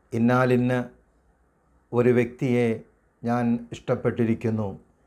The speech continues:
അതുകൊണ്ട് നീയും ഇഷ്ടപ്പെടുക." അത് മുഖേന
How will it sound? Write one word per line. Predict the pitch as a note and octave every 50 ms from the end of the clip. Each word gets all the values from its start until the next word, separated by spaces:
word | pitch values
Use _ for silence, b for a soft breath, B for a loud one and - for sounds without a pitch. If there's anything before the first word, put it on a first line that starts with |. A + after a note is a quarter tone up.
| _ _ b b b b b b b b b b b _ _ _ _ -
അതുകൊണ്ട് | A2+ A2+ B2 A#2+ B2 A#2+ A#2+ A#2+ B2 B2 B2+ B2+ - - - _ _ _ _ _ _ _ _ _ _ _ _ _ _ _ _ -
നീയും | A2 A#2 B2 B2+ B2 A#2 A#2 A#2+ - - -
ഇഷ്ടപ്പെടുക." | G#2+ - - B2+ A2+ - - A2 G2+ G#2 G2+ G2 F2+ F2+ - _ _ _ _ _ _ _ _ _ _ _ _ _ _ _ _ _ _ _ _ _ _ _ _ _ _ _ _ _ _ _ _ _ _ _ _ -
അത് | A#2 G#2+ A#2+
മുഖേന | A#2+ A#2+ G#2+ A2+ B2 B2 C3 B2+ B2 A#2+